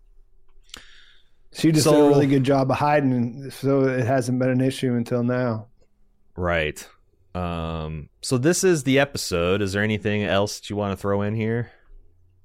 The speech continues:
Speaker 2: Any other closing thoughts?
Speaker 1: Uh, no, I think we, we pretty much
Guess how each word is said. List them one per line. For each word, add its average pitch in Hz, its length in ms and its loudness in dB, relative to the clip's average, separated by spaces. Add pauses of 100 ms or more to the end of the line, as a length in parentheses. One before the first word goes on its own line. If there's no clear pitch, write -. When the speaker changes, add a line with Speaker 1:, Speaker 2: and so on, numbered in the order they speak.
(120)
Speaker 2:
Any 98 140 -4
other 95 180 0
closing 101 440 -2
thoughts? 107 520 -2 (1500)
Speaker 1:
Uh, 208 680 2 (600)
no, 196 280 -4
I 196 140 0
think 233 240 -2
we, 165 300 2
we 160 220 2
pretty 175 300 0
much 160 360 0